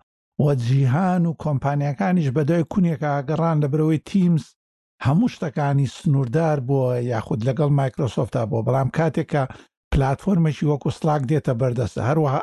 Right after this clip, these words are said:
ئەپ و شتەکانی زۆر، زۆر سەرکەوتوترن لە سیستەمە کارژێڕەکانی ترا، وە دروستکردنی ژوورەکانی، چاتکردنی، هەڵگرتنی چاتەکانی، ئە، دروستکردنی، ئە، گروپ تیایەنە لە ڕێی کۆمپانیاکانەوە بۆ،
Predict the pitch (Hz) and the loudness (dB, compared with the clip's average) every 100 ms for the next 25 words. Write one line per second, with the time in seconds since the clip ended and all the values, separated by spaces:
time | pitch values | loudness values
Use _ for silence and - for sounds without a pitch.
0 | - - 165 147 - 147 170 170 165 139 | -2 -4 -2 -6 -4 -4 0 2 2 2
1 | 131 160 135 147 - 143 113 139 - 139 | 2 2 2 -2 0 -4 -2 -2 0 0
2 | - 170 156 135 135 127 - _ _ - | 0 2 2 2 -2 -4 -10 _ _ -6
3 | - 131 135 - 131 110 143 120 117 156 | 0 0 0 0 0 0 0 0 0 0
4 | 147 139 120 113 110 117 123 127 - 135 | 0 0 -2 0 0 0 0 0 -2 -2
5 | 127 143 110 117 127 123 117 147 143 143 | 2 2 0 -2 0 -2 0 0 2 2
6 | 139 143 131 - _ _ - 131 123 - | 2 2 0 -6 _ _ -4 -2 -2 -4
7 | 131 117 139 143 147 147 127 139 123 127 | -2 0 2 2 2 0 -2 -4 -4 -4
8 | 113 143 135 - 127 123 123 143 147 147 | -2 0 0 0 -2 -2 -2 0 0 2
9 | 143 143 - - _ _ 147 135 135 123 | 2 2 -2 -12 _ _ 0 0 0 0
10 | 131 131 - 147 117 143 143 139 127 - | 0 0 0 0 2 2 2 2 -2 -6
11 | _ - 135 123 117 117 123 135 156 175 | _ -8 -2 -2 -2 -2 0 2 2 0
12 | - - 156 151 143 139 143 143 135 123 | -2 -2 0 2 0 2 2 0 0 0
13 | 139 131 147 127 123 123 127 123 143 139 | 0 0 -2 0 0 0 0 0 0 2
14 | 143 123 139 | 2 0 0